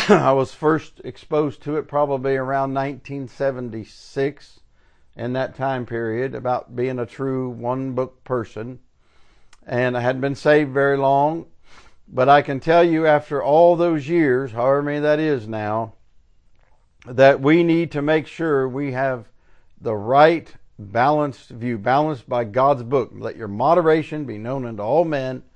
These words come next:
And we need to have the right balance, not a false balance, not a false standard for weights and measures.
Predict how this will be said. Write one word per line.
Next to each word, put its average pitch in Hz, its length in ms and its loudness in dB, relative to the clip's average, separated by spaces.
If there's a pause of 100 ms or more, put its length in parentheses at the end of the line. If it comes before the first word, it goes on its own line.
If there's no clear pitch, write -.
(540)
And 123 480 -4
we 120 160 -6
need 123 200 -8
to 123 60 -10
have 120 240 -4
the 107 100 -6
right 143 420 2 (100)
balance, 131 640 2
not 127 200 2
a 160 60 4
false 165 380 2
balance, 139 440 0
not 127 160 -4
a 143 60 -2
false 147 320 -2
standard 127 640 -4 (500)
for 117 180 -2
weights 123 400 0
and 113 200 -6
measures. 117 500 -4